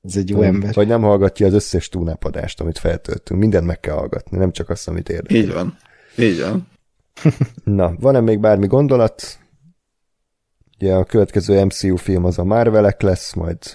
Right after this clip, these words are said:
Speaker 2: valamikor ősszel.
Speaker 1: Majd megnézitek.
Speaker 2: Ugye volt trailer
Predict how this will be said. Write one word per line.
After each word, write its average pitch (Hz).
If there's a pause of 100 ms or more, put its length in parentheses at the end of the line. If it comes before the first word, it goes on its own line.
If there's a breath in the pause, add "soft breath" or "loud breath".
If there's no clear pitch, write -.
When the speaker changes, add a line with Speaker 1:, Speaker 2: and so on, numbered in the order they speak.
(120)
Speaker 2:
valamikor 90 (540 soft breath)
ősszel. 117
Speaker 1:
Majd 123
megnézitek. 120 (520)
Speaker 2:
Ugye 104
volt 110
trailer 120